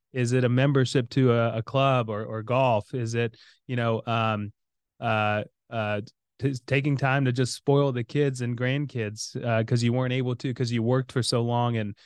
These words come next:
you know, you traveled a lot during work? What, what is, what is the wants to you? What's gonna make retirement fun for you? Kinda goes to the idea of a bucket list that we've all heard of, but, um, I would encourage you to start thinking about what that bucket list is for you, because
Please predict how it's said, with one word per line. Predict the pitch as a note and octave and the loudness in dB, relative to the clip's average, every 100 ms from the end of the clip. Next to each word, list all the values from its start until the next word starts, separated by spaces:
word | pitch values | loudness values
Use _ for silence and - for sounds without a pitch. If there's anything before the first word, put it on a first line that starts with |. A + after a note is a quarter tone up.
| _ - | _ -4
you | |
know, | A2 | 0
you | A2+ | 0
traveled | - A#2 B2+ B2+ | 0 2 2 2
a | |
lot | A#2+ A#2+ A#2+ | 2 2 2
during | B2 B2 A2+ | 0 0 0
work? | C#3 G#2+ - | 0 -2 -2
What, | A#2+ C#3 | -2 -2
what | B2 D3 | 0 0
is, | D3+ B2+ | 0 -4
what | B2 C#3+ | -4 -2
is | C#3+ B2+ | -2 -2
the | A#2 | -4
wants | A2 B2 B2 - | -2 -2 -2 -4
to | - A#2 | -8 -4
you? | A#2+ | -2
What's | A2 A#2 - | 0 -2 0
gonna | C3 | -2
make | B2 A#2 | 0 -2
retirement | A2+ B2+ B2 A#2 A2 - | -4 -2 0 0 -4 -4
fun | B2 A2+ | -2 -2
for | A#2 | 0
you? | A2+ B2 G2 - - _ | 2 2 0 -4 -16 _
Kinda | B2 A#2+ | -2 0
goes | A#2+ A#2 | 2 2
to | C3+ | 2
the | A#2+ | 2
idea | A#2 A#2+ B2 | 2 2 2
of | A#2 | 2
a | A2 | 0
bucket | A#2 C3 A2+ | -2 -2 -4
list | G#2+ G#2+ - | -8 -6 -2
that | A2 | -2
we've | A2+ | 0
all | A2+ A2+ | 2 0
heard | A2 A#2+ | 0 -2
of, | A2+ A2+ | -2 -2
but, | B2 A2 - _ _ _ | -2 -4 -6 _ _ _
um, | - G2 G2 G2+ | -8 -6 -4 -2
I | A2 | 0
would | A#2 | 2
encourage | A2+ A2 B2+ A#2 | 2 0 0 0
you | |
to | A2 | -2
start | - A#2 A2 | 0 0 0
thinking | B2 | 0
about | A2+ A2 | 0 0
what | A#2 | 0
that | A#2 A2 | 0 -2
bucket | A2+ A2+ G#2 | 0 -2 -2
list | G#2+ G#2+ A#2 | -4 -4 -4
is | G#2+ | -4
for | - | -2
you, | A#2+ B2+ | 0 0
because | A2 A2+ A2 | 0 0 -2